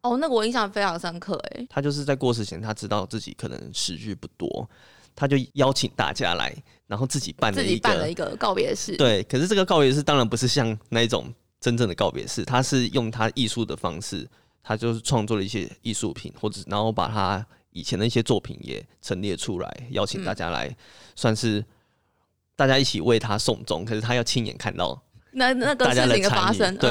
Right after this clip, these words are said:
Speaker 1: 嗯。
Speaker 2: 我觉得很屌，他就是从，从年轻到，
Speaker 1: 想，
Speaker 2: 到最后。
Speaker 1: 思想真的很前面。
Speaker 2: 对，都很忠于自己啊，还蛮喜欢他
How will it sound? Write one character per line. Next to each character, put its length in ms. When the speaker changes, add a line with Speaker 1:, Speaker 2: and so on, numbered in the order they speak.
Speaker 1:
嗯。 20
Speaker 2:
我 80
觉 100
得 200
很 240
屌， 280
他 140
就 160
是 280
从， 320
从 200
年 140
轻 160
到， 140
Speaker 1:
想， 220
Speaker 2:
到 140
最 200
后。 60
Speaker 1:
思 60
想 160
真 160
的 80
很 180
前 220
面。 240
Speaker 2:
对， 220
都 260
很 180
忠 240
于 100
自 160
己 280
啊， 100
还 100
蛮 180
喜 140
欢 180
他 120